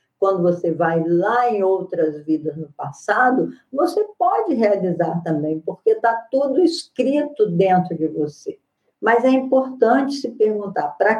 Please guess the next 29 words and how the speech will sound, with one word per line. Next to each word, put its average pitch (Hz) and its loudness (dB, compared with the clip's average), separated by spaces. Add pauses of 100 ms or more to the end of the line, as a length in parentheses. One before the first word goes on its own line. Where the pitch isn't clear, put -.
que 285 0
que - -2
eu - 0
quero 180 4
saber 151 -2 (400)
desse 165 0
passado - 0
tão, 147 -4 (500)
tão 156 2 (880)
lá 147 4
pra 143 -2
trás, 185 2 (100)
né? 190 0 (380)
Se, 214 -2 (220)
é, 180 2
eu 190 -2
não 196 -12
tô 185 -2
tendo 190 -4
nenhum, 190 -4
nenhum 180 -2
problema 170 -2
mais 156 -2
grave 165 2
que - -4
eu 165 0
precisa 170 -4
retornar 156 0
lá." - -4